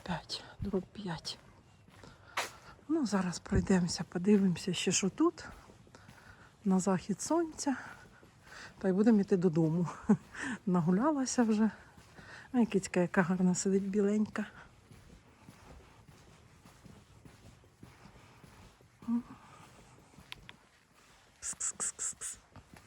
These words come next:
М, яка гарнюнька. Пухнаста, гарна яка.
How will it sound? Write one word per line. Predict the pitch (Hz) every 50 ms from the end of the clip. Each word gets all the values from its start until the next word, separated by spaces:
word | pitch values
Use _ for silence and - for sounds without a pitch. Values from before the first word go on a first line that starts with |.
| - - - - - _ - 233
М, | 269 330 311 240 202 180 165 160
яка | 156 - - 170
гарнюнька. | 160 160 170 175 175 175 175 180 160 - - - - 175 - - - - - - - _ - - - - - - - - - - - - - - - - - - -
Пухнаста, | - - - - - - 180 190 254 285 262 208 - - - - - 156 -
гарна | - 180 196 226 277 285 285 226 185 175 175 175 165 - -
яка. | - - - 185